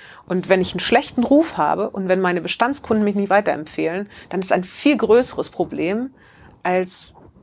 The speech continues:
eine negative Bewertung online, wobei eine negative Bewertung online natürlich jetzt so langsam anfängt, das abzulösen.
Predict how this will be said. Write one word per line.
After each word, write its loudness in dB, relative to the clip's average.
eine -2
negative 4
Bewertung 0
online, 4
wobei 4
eine 4
negative 2
Bewertung -2
online 4
natürlich -2
jetzt -2
so 2
langsam 2
anfängt, -2
das -6
abzulösen. -10